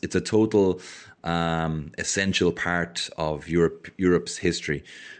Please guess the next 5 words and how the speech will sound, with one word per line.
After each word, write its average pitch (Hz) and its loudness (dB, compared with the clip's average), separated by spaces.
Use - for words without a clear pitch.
Um, 73 -8
so, 73 -6
um, 73 -8
and, 95 -2
um, 90 -2